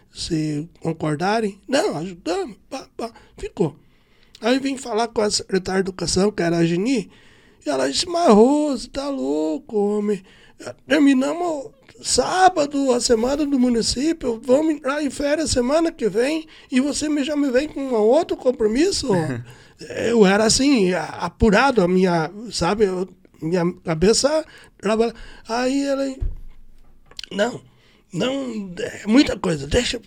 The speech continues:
Speaker 1: deixa pro ano que vem, né? Fa-, não, mas até o ano que vem, né, não vai dar." Tá. Atravessei a rua, a educação era na, na, na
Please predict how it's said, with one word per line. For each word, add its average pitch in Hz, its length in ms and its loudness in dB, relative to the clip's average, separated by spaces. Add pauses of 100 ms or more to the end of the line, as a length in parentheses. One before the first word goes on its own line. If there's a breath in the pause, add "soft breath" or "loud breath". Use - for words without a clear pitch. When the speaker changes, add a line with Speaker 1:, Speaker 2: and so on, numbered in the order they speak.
Speaker 1:
deixa 254 240 2
pro 285 160 -2
ano 254 120 2
que - 120 -16
vem, 165 320 -4 (280)
né? 147 280 -8
Fa-, 233 280 -2
não, 311 280 2
mas 156 140 -4
até - 200 -4
o 285 80 0
ano 277 140 -2
que - 120 -8
vem, 202 520 -2
né, 220 140 -4
não 165 220 -4
vai 254 200 -4
dar." 143 180 -6 (800 soft breath)
Tá. 175 200 -2 (760)
Atravessei 247 480 4
a 233 80 2
rua, 233 380 2 (220)
a 175 200 -4
educação 180 600 0
era 190 160 0
na, 165 240 -2
na, 160 220 -8
na 156 160 -4